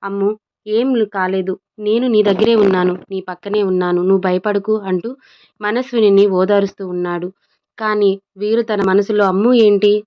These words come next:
తాతయ్య, నానమ్మని ఎవరో చంపేశారని చెప్తుంది, వాళ్ళే తనని కూడా ఎత్తుకెళ్లారని చెప్తుంది. అంటే అమ్ము గతంతో నాకు కూడా సంబంధం ఉందా? అంటే తాతయ్య నానమ్మలది నార్మల్ ఫైర్ యాక్సిడెంట్ కాదన్నమాట.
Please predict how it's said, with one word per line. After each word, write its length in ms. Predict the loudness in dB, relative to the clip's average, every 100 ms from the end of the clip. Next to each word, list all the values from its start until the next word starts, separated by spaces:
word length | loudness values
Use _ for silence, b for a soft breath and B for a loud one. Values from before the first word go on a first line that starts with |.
| _
తాతయ్య, 480 | -10 -8 -4 -2 0
నానమ్మని 580 | 2 2 2 2 2 2
ఎవరో 380 | 2 0 0
చంపేశారని 720 | -2 -2 -2 -4 -4 -4 -2 -2
చెప్తుంది, 560 | -4 -10 -12 -10 -12 b b b b _
వాళ్ళే 360 | -6 -4 -2 -2
తనని 380 | -4 -4 -2 -4
కూడా 260 | -4 -4
ఎత్తుకెళ్లారని 760 | 0 -2 -4 -8 -6 -4 -2 -4
చెప్తుంది. 580 | -4 -10 -12 -10 -10 -12 -14
అంటే 440 | -12 -8 -8 -8 -12
అమ్ము 300 | -10 -6 -4
గతంతో 440 | -4 -4 -6 -4 -2
నాకు 360 | -2 -2 -4
కూడా 200 | -4 -4
సంబంధం 520 | -4 -4 0 2 2 2
ఉందా? 340 | 0 -2 -6 B B B B B
అంటే 260 | -6 -4 -2
తాతయ్య 480 | 0 0 0 0 2
నానమ్మలది 720 | 2 4 4 4 4 4 4
నార్మల్ 480 | 4 2 2 0
ఫైర్ 260 | 0 0 0
యాక్సిడెంట్ 460 | 0 -2 -4 -2 -2
కాదన్నమాట. 680 | -4 0 0 2 0 -4